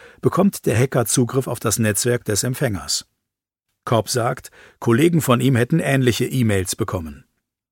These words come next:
Einige Zeit später wird sich herausstellen, dass Cobbs Zweifel am Indien-Deal berechtigt waren. Wirecard hat die dreihundertzwanzig Millionen nicht an die ursprünglichen Eigentümer überwiesen, sondern an einen Fonds,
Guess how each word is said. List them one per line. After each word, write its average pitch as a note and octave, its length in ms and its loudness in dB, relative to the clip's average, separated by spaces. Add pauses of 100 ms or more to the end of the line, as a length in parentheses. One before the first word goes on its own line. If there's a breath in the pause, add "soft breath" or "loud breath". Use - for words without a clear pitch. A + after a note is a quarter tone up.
(760)
Einige D#3+ 280 4
Zeit - 220 -2
später F#3 460 -2
wird E3+ 160 -2
sich D#3+ 160 0
herausstellen, B2+ 640 2 (260 loud breath)
dass - 260 0
Cobbs - 320 -4
Zweifel - 480 -2
am B2+ 140 -4
Indien-Deal A#2 600 0
berechtigt D3 500 -4
waren. F2 380 -6 (840)
Wirecard B2+ 720 0
hat C#3 140 -2
die D3 100 0
dreihundertzwanzig C3 800 2
Millionen A#2+ 560 4
nicht C#3+ 260 0
an B2 120 -2
die B2 100 -2
ursprünglichen C3 640 -2
Eigentümer B2 640 0
überwiesen, D#3 580 0 (360 loud breath)
sondern B2 500 2
an C3+ 160 0
einen C#3 280 0
Fonds, - 400 -4